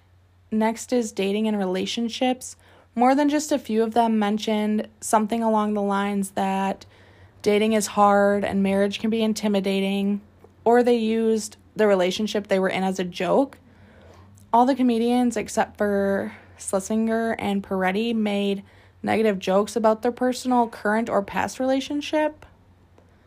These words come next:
Also, sex and sexual encounters were discussed often, probably because sex can be awkward and it's easy to laugh at.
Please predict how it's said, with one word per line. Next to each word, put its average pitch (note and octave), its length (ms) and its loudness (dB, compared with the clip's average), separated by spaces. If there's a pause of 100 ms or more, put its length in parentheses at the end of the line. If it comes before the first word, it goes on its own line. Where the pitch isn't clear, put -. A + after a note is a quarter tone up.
(840)
Also, A#3 720 2 (260)
sex A#3+ 400 0
and A3 160 0
sexual G#3 380 -2
encounters G3+ 580 -2
were G3+ 140 -2
discussed F#3+ 440 -6
often, G#3+ 680 -2 (500)
probably B3 840 2
because A3 360 -2
sex F#3 280 -4
can G#3 120 -4
be G3 160 -2
awkward B3+ 600 0
and G#3 140 -2
it's F#3+ 140 -4
easy G3 260 -4
to G3 140 -6
laugh F#3+ 400 -2
at. A#3 420 0